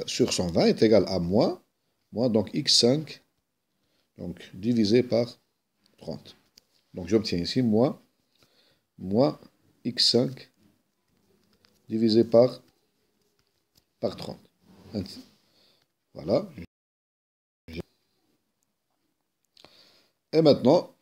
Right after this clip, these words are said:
je commence donc par le terme un tiers de x trois. Donc j'obtiens ici plus, plus, pardon, plus un tiers de x à la puissance trois. Donc qu'est-ce que j'obtiens ici ?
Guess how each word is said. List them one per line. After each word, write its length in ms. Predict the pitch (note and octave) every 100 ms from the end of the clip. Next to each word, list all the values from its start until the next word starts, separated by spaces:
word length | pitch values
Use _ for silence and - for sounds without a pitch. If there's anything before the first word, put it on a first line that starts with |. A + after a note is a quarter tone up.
| _
je 140 | - D3+
commence 360 | D3 B2+ C3
donc 200 | G#2+ B2+
par 140 | - G2+
le 120 | F#2
terme 260 | D#3 B2+ A#2+
un 120 | D#3
tiers 320 | - A#2+ D3
de 300 | G#2+ D3 D#3 -
x 180 | C3+ -
trois. 280 | - - -
Donc 140 | A2
j'obtiens 320 | G2+ A2 - G2
ici 240 | - C3+
plus, 440 | D3 A#3+ - - - _ _ _ _ _ _ _ _ -
plus, 420 | C3 A#3+ - - _
pardon, 380 | E2+ D2 B2 D#4 _ _ _ _ _ -
plus 480 | A#2 B3+ - - _ _ _ _ _ _ _ _ _ _ _ _ _ -
un 160 | D#3+
tiers 500 | B2 A#2 B2 E3+ G3 _ _ _ _ _ _ _ _ _ _ _
de 140 | G#2+ C3+
x 180 | C3 C3+
à 60 |
la 80 | B2+
puissance 640 | - G2+ B2+ E3+ D3+ - _ _ _ -
trois. 260 | G2+ E2+ - _ _ - _
Donc 100 | G2+
qu'est-ce 160 | - D#3
que 100 | C3+
j'obtiens 300 | A#2 G#2 F#2+
ici ? 380 | D#2 - E3